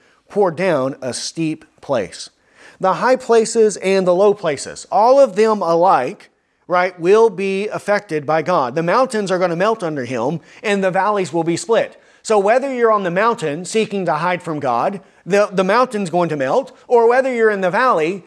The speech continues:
seeking to hide from God, the valley's gonna split. Whether you are a man of high rank, or whether you are a man of low rank, whether you are rich, whether you are poor, whether you are noble, whether you are common, it doesn't matter,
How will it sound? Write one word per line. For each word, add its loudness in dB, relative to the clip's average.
seeking -2
to 0
hide -2
from -4
God, 2
the 0
valley's 0
gonna -4
split. 0
Whether 2
you 0
are 4
a 0
man 0
of 0
high 0
rank, -2
or 4
whether -2
you 0
are 4
a -2
man 0
of -2
low 2
rank, -6
whether 0
you 2
are 4
rich, 0
whether 0
you 0
are 2
poor, 2
whether 0
you 2
are 0
noble, 2
whether 2
you 0
are 0
common, -2
it 0
doesn't 0
matter, -2